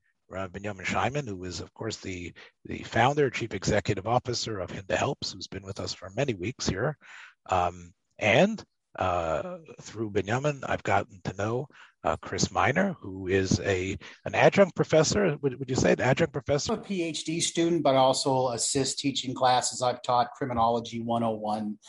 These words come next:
Speaker 2: uh, six sections of it. So I'm pretty familiar with most of the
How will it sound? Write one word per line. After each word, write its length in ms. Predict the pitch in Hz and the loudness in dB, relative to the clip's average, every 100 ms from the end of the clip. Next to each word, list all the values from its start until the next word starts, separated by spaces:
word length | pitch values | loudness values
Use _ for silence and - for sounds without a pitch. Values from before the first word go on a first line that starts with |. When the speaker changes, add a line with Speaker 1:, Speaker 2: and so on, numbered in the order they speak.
| - - - - | -20 -20 -20 -2
Speaker 2:
uh, 180 | 110 98 | 0 2
six 380 | - 123 - - | 0 0 0 2
sections 440 | 123 - 120 113 | 2 0 -4 -2
of 180 | 117 117 | -2 0
it. 100 | 110 | -2
So 160 | - 156 | 2 2
I'm 120 | 147 | 2
pretty 240 | 262 220 180 | 2 2 2
familiar 440 | 160 143 143 131 | 2 4 4 2
with 180 | 113 113 | -2 -2
most 260 | 131 123 | -4 -4
of 80 | |
the 40 | 113 | -8